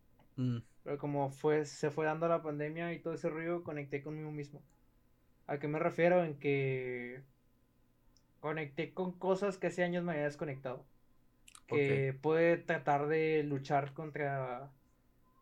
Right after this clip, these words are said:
Speaker 2: la depresión o ansiedad que venía cargando.
Speaker 1: Ujú.
Speaker 2: Y creo que amigos cercanos, eh, familiares lo han notado. De estar deprimido, de estar triste,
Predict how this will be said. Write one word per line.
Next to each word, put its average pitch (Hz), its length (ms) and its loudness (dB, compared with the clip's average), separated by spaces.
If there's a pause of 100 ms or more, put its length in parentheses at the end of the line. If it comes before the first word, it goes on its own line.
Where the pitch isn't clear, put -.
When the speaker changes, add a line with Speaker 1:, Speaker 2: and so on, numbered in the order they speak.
Speaker 2:
la 139 200 -2
depresión 143 520 -4
o 156 40 -4
ansiedad 135 460 0 (460)
que 156 140 0
venía 139 220 -2
cargando. 151 520 -2 (320)
Speaker 1:
Ujú. 120 280 -2 (1200)
Speaker 2:
Y 147 120 -4
creo 147 300 0
que 131 1300 2 (140)
amigos 143 340 -2
cercanos, 165 720 -2 (240)
eh, 135 200 -8
familiares 139 580 0
lo 143 100 -2
han 143 80 -2
notado. 147 500 0 (1500)
De 131 800 -2
estar 143 800 4 (400)
deprimido, 147 640 -2
de 143 60 2
estar 143 300 0
triste, 160 520 -4